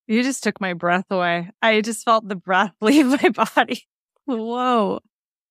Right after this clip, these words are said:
We're going deep. And it leads me to the, the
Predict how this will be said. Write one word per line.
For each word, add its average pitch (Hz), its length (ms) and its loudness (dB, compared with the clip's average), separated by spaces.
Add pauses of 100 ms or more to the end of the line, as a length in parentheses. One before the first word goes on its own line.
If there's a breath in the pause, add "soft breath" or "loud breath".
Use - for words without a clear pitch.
(140)
We're 214 80 2
going 214 380 4
deep. 202 320 -2 (400)
And 202 400 2 (120)
it - 160 -4
leads 233 380 -2
me 254 240 2
to 214 480 0 (140)
the, 185 160 -4 (280)
the 185 100 -10